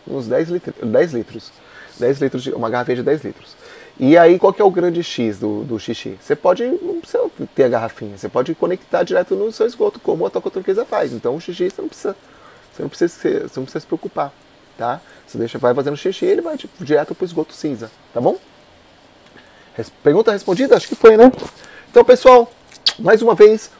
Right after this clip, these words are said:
muito obrigado. Não esquece que amanhã, às nove e trinta,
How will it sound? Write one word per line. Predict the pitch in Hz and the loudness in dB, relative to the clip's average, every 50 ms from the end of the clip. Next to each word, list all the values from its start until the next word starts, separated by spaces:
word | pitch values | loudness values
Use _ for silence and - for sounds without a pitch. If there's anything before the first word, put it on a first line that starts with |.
| _ - | _ -6
muito | 117 139 208 247 - | 0 2 2 6 6
obrigado. | 247 226 233 190 110 - - 190 208 - - - - - | 6 6 6 4 4 4 4 2 0 -4 -8 -18 -10 0
Não | 117 139 214 254 | 2 4 4 4
esquece | 240 - - 202 226 214 - - | 2 4 4 4 4 4 -2 2
que | - 180 | 4 4
amanhã, | 180 165 139 120 113 123 147 180 226 254 - - - - - | 4 4 0 -2 -2 0 0 0 -2 -4 -8 -16 -20 -12 -4
às | - - - - - | -4 -4 -4 -4 -12
nove | - - - 120 120 - - - - 269 | -14 -10 -6 -4 0 0 0 0 0 -2
e | 247 | -4
trinta, | - - 202 196 202 214 208 - - 214 208 | -2 -2 -2 -2 0 -2 -6 -6 -8 -8 -8